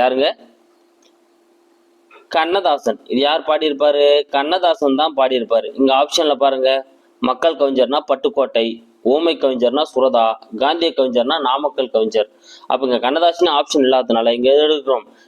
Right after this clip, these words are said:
டி தாங்க இதுக்கான ஆன்சர் எடுக்கிறோம். ஏன்னா இவற்றில் எதுவும் இல்லை, கண்ணதாசன் ஆப்ஷன்ல இல்லை.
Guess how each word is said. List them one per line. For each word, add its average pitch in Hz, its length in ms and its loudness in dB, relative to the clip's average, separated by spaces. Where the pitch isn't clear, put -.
டி 135 100 0
தாங்க 143 220 0
இதுக்கான 117 280 -2
ஆன்சர் 120 280 0
எடுக்கிறோம். 156 340 0
ஏன்னா 170 180 0
இவற்றில் 147 400 0
எதுவும் 143 260 0
இல்லை, 104 120 0
கண்ணதாசன் 139 480 0
ஆப்ஷன்ல 127 480 0
இல்லை. 98 180 -4